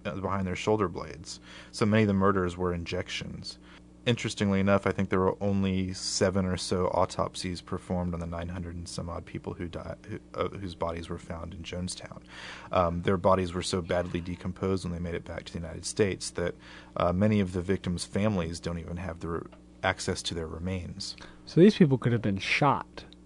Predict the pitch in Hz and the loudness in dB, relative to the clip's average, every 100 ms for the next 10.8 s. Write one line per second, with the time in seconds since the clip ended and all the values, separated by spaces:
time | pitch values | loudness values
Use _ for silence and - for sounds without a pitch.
0 | - - 104 92 95 139 131 113 110 98 | -20 -8 -2 0 6 8 8 4 -2 -4
1 | 101 107 107 104 - 113 107 117 - 92 | -6 -4 -4 -4 -4 0 6 6 4 -6
2 | - - 135 135 - 147 151 143 170 151 | -10 -6 4 6 6 6 6 10 12 12
3 | 156 143 143 156 180 202 - - - - | 10 8 8 6 4 2 -6 -18 -20 -8
4 | - 120 139 135 139 151 139 - - - | 0 4 6 4 4 8 8 6 -2 2
5 | 143 139 131 127 - 160 175 - - - | 4 4 2 0 2 4 4 0 -8 -6
6 | 98 101 107 107 - - 127 131 131 123 | -4 -2 -2 -6 -10 0 2 2 0 -2
7 | 117 143 135 139 147 143 143 131 - 139 | 0 2 2 4 2 2 0 -2 -4 -6
8 | 120 117 113 104 101 104 104 123 117 120 | -4 -2 -2 -2 -4 -6 -8 -6 -4 0
9 | 143 143 117 123 127 120 - - - - | 0 0 -2 -2 -2 -2 -4 -16 -18 -18
10 | - 143 135 131 - 147 - | -6 0 0 2 4 4 4